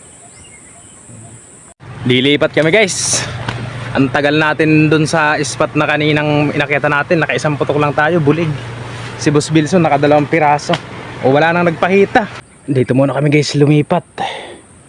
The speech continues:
Testingin namin dito. Medyo mataas nga lang yung pwesto natin at tsaka maraming sasabitan.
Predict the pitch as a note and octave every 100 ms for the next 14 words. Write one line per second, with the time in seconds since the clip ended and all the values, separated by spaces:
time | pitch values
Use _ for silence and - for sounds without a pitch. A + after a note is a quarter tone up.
0 | - - - - - - A2+ - C3 C3
1 | C3+ C3 C3 C3+ C3+ D3 - - _ -
2 | _ - - _ - - - - - A2
3 | G#2+ A2 G#2+ A2 A#2 A#2+ A#2+ A#2 A#2+ -
4 | - B2 A2+ A#2+ B2 A2+ A#2+ A#2 A2 A#2
5 | A2+ A#2 A#2 - - A2+ A2 A2+ A2+ A2+
6 | A2 A2+ A2+ A2+ A2 A2+ A2+ C3 C3